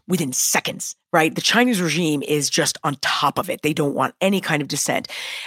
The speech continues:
And so when, when you had these protests, uh, uh, start, and very specifically about the lockdown,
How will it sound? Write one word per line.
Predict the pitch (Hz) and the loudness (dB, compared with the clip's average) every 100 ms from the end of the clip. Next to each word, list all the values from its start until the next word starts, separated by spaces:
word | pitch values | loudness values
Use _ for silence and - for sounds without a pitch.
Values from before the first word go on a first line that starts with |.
| - | 0
And | 214 | 2
so | - 214 202 190 175 _ _ | 4 4 4 2 -2 _ _
when, | 185 202 190 - | 0 2 0 -4
when | 160 185 | 0 2
you | 180 | 4
had | 220 | 2
these | 240 202 | 2 0
protests, | 202 180 165 147 - - - - | -2 2 2 2 -2 -4 -4 0
uh, | 156 147 123 - - _ _ - | 2 4 2 -2 -6 _ _ -2
uh, | 160 | 0
start, | 143 - 220 208 147 - | 2 2 4 6 6 2
and | - 151 147 | -2 -2 -4
very | - 175 156 | 2 2 2
specifically | - - 170 - 175 - | -4 -4 -2 -2 -4 -2
about | 143 139 | 0 0
the | 147 | 2
lockdown, | 151 175 175 - | 0 2 0 -2